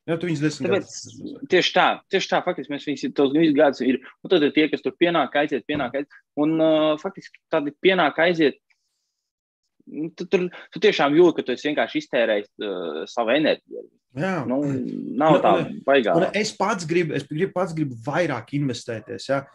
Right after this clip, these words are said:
Speaker 1: It sevišķi to pēdējo, es teikšu, tas divdesmitais gads, tad, kad es, man,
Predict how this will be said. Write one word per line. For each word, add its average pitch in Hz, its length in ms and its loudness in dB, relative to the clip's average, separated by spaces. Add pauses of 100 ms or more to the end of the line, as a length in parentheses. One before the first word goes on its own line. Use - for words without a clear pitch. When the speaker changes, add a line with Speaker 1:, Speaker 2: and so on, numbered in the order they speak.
(120)
Speaker 1:
It 123 100 -8
sevišķi 180 260 0
to 139 60 -2 (100)
pēdējo, 156 460 2 (420)
es - 80 -18
teikšu, 151 240 -6
tas 113 80 -14
divdesmitais 139 680 -4
gads, 147 280 -4
tad, - 120 -12
kad 120 140 -8
es, - 200 -10 (100)
man, 131 160 -2